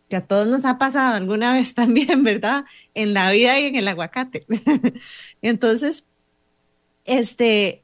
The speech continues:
eso es súper importante que lo sepan. Eh, una de las cosas que vemos dentro de los cinco tipos es cómo utilizamos nuestra energía y después cuál es la estrategia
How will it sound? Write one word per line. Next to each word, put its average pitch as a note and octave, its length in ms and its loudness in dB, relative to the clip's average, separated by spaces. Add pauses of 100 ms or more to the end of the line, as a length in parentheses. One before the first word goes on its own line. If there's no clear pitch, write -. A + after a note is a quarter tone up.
eso A3+ 260 -2
es C4+ 80 -4
súper A#3+ 280 0
importante G3+ 1040 -4
que F3 420 -2
lo E3 140 -4
sepan. B3 640 -4
Eh, F#3 200 -2
una G#3+ 260 0
de A#3+ 80 0
las G3 140 -4
cosas G3+ 280 -6
que - 100 -6
vemos G#3 300 -2
dentro G3 260 -2
de E3+ 80 -2
los E3 140 -6
cinco F#3+ 260 -6
tipos A3+ 320 -6
es G#3 140 -4
cómo A3+ 300 0
utilizamos G3 580 -2
nuestra G#3+ 360 -4
energía F#3 380 -4
y A3 100 -2
después F#3+ 360 -6
cuál G#3+ 220 -2
es A#3+ 80 0
la B3 160 2
estrategia A3 1200 -2